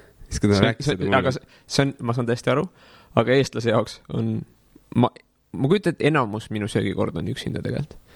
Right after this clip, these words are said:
Speaker 1: Rivikarp ja kartulipuder. <laughs> Mingi lambi asi.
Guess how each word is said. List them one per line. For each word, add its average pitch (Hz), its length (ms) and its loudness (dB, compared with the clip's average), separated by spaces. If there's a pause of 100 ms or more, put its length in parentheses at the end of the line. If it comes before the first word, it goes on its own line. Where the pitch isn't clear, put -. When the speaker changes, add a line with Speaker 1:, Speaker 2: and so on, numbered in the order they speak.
(340)
Speaker 1:
Rivikarp 127 520 4
ja 104 80 -2
kartulipuder. 113 540 2 (560)
<laughs> - 540 -4
Mingi 139 260 -4
lambi 120 400 0
asi. 107 240 -2